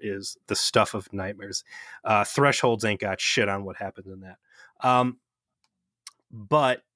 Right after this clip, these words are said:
them forecasting these bad things that are to come, I've got questions,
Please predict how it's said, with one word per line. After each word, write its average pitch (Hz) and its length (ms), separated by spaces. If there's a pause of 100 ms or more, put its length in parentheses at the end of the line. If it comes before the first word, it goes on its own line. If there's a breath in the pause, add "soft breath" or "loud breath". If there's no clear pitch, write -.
(1700)
them 127 480
forecasting 113 1080
these 104 220
bad 110 360
things 110 300
that 98 140
are 95 60
to 92 80
come, 98 340 (1120 loud breath)
I've 214 200
got 175 160
questions, - 800